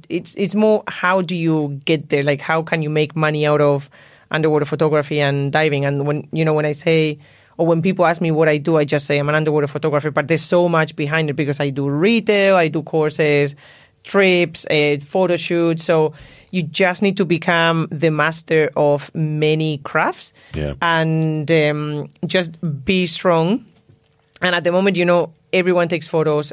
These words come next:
Speaker 1: everyone dives. So it's a very open and, uh, well-known, uh, industry. Um, so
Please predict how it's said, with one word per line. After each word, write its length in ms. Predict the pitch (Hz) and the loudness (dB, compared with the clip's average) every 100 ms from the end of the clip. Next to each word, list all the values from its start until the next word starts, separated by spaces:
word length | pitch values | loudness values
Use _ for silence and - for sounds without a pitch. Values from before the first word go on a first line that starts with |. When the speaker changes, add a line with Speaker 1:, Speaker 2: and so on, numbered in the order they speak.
| - | -4
Speaker 1:
everyone 380 | 170 165 156 151 | -2 2 0 2
dives. 400 | 147 147 147 147 | 2 2 0 -6
So 420 | - 151 147 147 143 | -4 0 0 0 -2
it's 400 | 156 - - - _ _ _ _ - - | -4 -4 -10 -14 _ _ _ _ -10 -2
a 140 | 165 | -2
very 560 | 156 160 208 202 185 170 | -2 0 2 4 2 2
open 600 | 170 165 170 160 160 156 | 2 2 2 2 4 2
and, 680 | 151 151 151 147 147 143 143 | 0 0 -2 -2 -2 -2 0
uh, 240 | 143 143 143 | 0 0 -4
well-known, 1200 | 165 156 156 156 156 151 147 147 147 143 147 143 | -4 2 2 2 2 0 2 2 2 0 0 0
uh, 160 | 139 139 - | 0 -2 -2
industry. 800 | 160 160 151 143 - 139 196 392 - - - - _ 160 | 2 2 0 -4 -2 0 0 -2 -16 -20 -20 -20 _ -4
Um, 800 | 156 147 143 147 143 143 139 143 - | 0 2 0 0 0 -2 -2 -6 -8
so 600 | - 165 156 147 147 147 | 0 2 4 4 2 -2